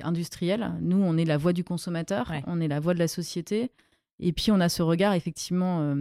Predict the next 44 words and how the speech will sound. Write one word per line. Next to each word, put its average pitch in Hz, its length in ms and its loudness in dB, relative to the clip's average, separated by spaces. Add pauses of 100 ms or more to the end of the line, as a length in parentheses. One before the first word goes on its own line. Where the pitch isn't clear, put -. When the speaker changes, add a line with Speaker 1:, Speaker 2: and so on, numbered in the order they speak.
(180)
Speaker 1:
un 180 100 0
peu 214 140 0
extérieur 185 280 0
à 170 40 0
l'entreprise 185 400 -2
qui - 140 -4
nous 170 120 0
permet 180 460 2
de 165 300 -4
réinterroger, 180 920 2 (580)
euh, 151 340 0
bah, 135 160 2
les 151 400 0
raisons 175 500 2
pour - 140 -2
lesquelles 165 280 0
vous 170 160 -2
avez, 156 300 0
à 143 120 2
un 151 80 2
moment 160 140 2
donné, 160 600 0
eu 180 60 -4
l'idée 165 360 0
de, 160 380 0
Speaker 2:
Mm. 147 40 4
Speaker 1:
euh, 139 260 0 (440)
monter 165 300 4
une 160 80 4
entreprise, 196 880 0
comment 170 180 2
vous 165 160 -2
avez 151 320 -2
pensé 185 380 2
vos 165 140 4
produits, 208 640 4
euh, 160 160 2
qu'est-ce 170 220 -2
qui - 140 -4
vous 165 200 4
anime 196 280 8
au 175 60 4
quotidien, 196 760 2
euh. 156 240 2